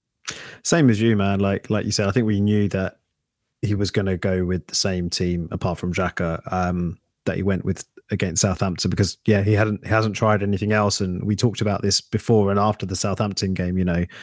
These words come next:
we were in the pub before the teams came out on Friday night, and we were talking about, "Well, he might try something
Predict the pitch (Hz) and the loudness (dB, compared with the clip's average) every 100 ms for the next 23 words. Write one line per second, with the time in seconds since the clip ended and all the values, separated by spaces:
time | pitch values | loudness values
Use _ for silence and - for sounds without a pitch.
0 | - - - - - _ 117 110 98 95 | -18 -20 -20 -20 -20 _ 2 4 4 2
1 | - 104 - 101 - 104 95 85 - _ | 0 -2 -2 -4 0 2 0 -4 -12 _
2 | 123 131 123 - 107 98 98 92 - 98 | -2 2 2 0 -4 -2 -2 -4 -4 -2
3 | 98 92 87 - 104 95 87 98 110 - | 0 -2 -2 0 0 -2 -4 -2 -2 -6
4 | _ _ 101 98 90 - 107 98 110 98 | _ _ -8 -6 -8 -6 -2 0 0 -2
5 | 101 95 101 95 90 - 95 92 104 107 | -2 -2 -2 -2 -4 -4 -6 -2 0 0
6 | 101 - 98 101 - 101 95 92 | -2 -2 -2 -4 -4 -4 -2 -4